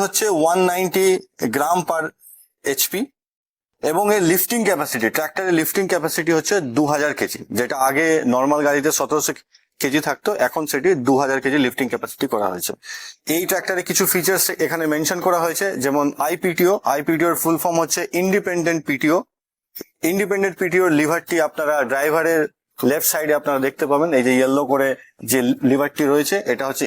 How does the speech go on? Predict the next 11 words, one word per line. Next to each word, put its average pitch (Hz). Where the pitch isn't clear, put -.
ইন্ডিপেন্ডেন্ট 135
পিটিও। 127
এই 170
লিভারটি 175
ডুয়াল 196
ক্লাচ 196
ইউজ 170
করার 147
সময় 147
আপনারা 123
ড্রাইভার 131